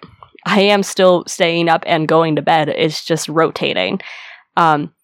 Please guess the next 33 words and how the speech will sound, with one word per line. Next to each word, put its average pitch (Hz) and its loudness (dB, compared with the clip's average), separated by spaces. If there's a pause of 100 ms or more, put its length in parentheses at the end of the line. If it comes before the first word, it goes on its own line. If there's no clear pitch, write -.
(220)
and 202 2
during 226 6
those 180 4
days, 165 0
I, 175 2
like, 165 -2
forget 165 -2
what 160 -6
day 143 0
it 147 2
is. 147 0
I 156 0
have 156 -4
no 151 2
idea, - -2 (340)
like, - -2 (320)
what 170 -2
time 156 -2
it 151 0
is. 151 0
I 156 0
lose 170 4
all 151 2
sense 160 -6 (100)
of, 170 2 (240)
<laughs> - -4
of 180 2
time 180 2
and 165 -2
of 160 -2
days 170 2
and, 165 -2 (180)
like, 165 -2